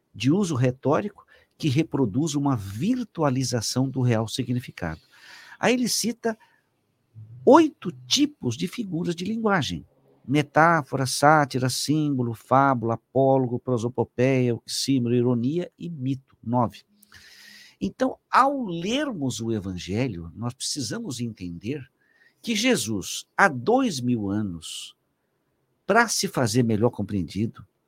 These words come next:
para que a sua mensagem chegasse de maneira mais assertiva,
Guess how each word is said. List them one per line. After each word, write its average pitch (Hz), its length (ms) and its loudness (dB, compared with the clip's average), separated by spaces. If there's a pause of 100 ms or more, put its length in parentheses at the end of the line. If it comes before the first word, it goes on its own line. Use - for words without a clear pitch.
(540)
para 180 240 0
que 175 120 -10
a 165 40 -4
sua 175 160 -4
mensagem 135 520 -2
chegasse 135 720 0
de 120 80 -2
maneira 123 400 2
mais 160 420 0
assertiva, 123 880 -2